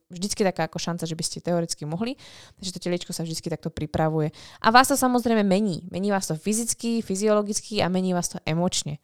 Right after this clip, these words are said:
A to je proste normálna súčasť nášho života, pretože sme vo svojom reprodukčnom veku. Pokiaľ v ňom nebudete, tak sa nás už to netýka a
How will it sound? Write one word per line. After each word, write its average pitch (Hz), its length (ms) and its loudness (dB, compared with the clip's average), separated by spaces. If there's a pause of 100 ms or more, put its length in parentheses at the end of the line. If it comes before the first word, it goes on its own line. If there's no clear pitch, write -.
(120)
A - 80 -10
to 185 160 0
je 185 60 -2
proste 190 260 -2
normálna 180 400 2
súčasť 170 320 -4
nášho 165 320 -4
života, 185 240 0
pretože 165 400 -4
sme 165 240 -2
vo 165 80 -4
svojom 156 320 -2
reprodukčnom 147 640 -4
veku. - 160 -14
Pokiaľ 214 240 0
v 202 160 -4
ňom 139 80 -8
nebudete, 233 560 2 (400)
tak - 240 -4
sa 175 80 -2
nás 165 160 -2
už 185 80 -8
to - 160 -12
netýka 185 480 0 (320)
a - 80 -8